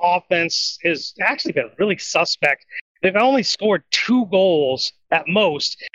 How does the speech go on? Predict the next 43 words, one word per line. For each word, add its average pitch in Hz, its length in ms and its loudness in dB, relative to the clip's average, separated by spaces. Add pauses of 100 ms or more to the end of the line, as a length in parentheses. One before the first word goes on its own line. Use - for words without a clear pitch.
in 185 100 -2
each 214 200 0
of 202 40 -2
their 190 120 2
last 190 340 0
five 185 280 2
games 165 380 0
in 196 200 0
regulation. 160 800 0 (260)
They - 100 2
actually 196 180 -2
snuck - 360 0
out 202 120 2
a 185 40 0
couple 190 300 0
victories 175 580 0
and 156 200 -2
sh-, - 160 -6 (180)
and 156 200 -2
some 123 120 -6
shootouts, 160 600 0 (340)
but 185 240 2
the 196 160 2
offense 226 300 -2
is 165 80 -6
just - 260 -4
kinda 196 180 0
sputtering. 208 720 0 (260)
I 220 100 2
think 202 260 -2
Florida 190 320 2
can 170 140 -4
take 170 160 0
advantage 165 460 0
here. 165 260 0
So 165 240 0
with 165 160 0
a 156 80 -4
slight 226 500 0 (460)
minimal 240 300 2 (100)
plus 208 260 -2
line, 196 500 0
I 165 180 0